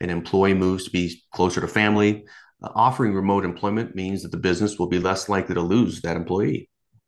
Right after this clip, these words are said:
Uh, so the, the institutional knowledge can be retained as they are able to still work for the company no matter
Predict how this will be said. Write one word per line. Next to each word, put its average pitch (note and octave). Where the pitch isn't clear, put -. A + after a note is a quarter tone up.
Uh, E2+
so F2+
the, -
the G2
institutional A2
knowledge F#2
can F2
be E2+
retained F2
as E2
they E2+
are F#2+
able F2
to E2+
still F#2
work F2+
for F2+
the F2
company F2
no E2+
matter E2+